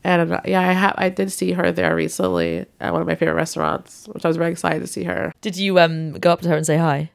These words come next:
Speaker 1: Uh, yes, every single time that I've seen her, I've gone up to say hi to her. <laughs> She's, like, one of my favorite artists.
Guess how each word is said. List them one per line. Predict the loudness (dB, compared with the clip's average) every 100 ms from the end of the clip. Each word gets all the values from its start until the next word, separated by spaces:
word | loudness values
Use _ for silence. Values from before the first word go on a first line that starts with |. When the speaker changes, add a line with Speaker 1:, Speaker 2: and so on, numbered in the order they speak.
| 4
Speaker 1:
Uh, |
yes, | 6 6 4
every | 4 6
single | 6 6
time | 4 4
that | 4
I've | 2 0
seen | 0 2
her, | 4 6 6 4
I've | 2 2
gone | 2
up | 2
to | -2
say | -2 2
hi | 2
to | 2
her. | 2 0 -2
<laughs> |
She's, | -2 4
like, | 4 6
one | 2 2
of | 4
my | 6
favorite | 6 6
artists. | 4 4 2 -2